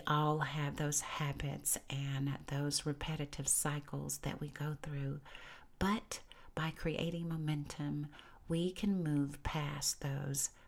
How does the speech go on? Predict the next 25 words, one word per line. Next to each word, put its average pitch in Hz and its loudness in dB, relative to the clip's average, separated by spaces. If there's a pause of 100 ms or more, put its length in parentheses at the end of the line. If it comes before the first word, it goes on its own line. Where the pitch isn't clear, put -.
(120)
repetitive 147 0
cycles 143 2 (120)
and 151 -2
move 170 -2
towards 139 0
the 175 2
life 147 -2 (340)
that 143 2
we 143 4
want 139 0
to - -6
have. 143 -6 (260)
In 143 2
order 156 0
to 147 -4 (160)
really 165 4
build 156 -2
momentum, 147 2 (320)
you 156 -2
just - 2
need 170 0
to - -4
take 147 -4 (100)
actionable 160 -2
steps - 0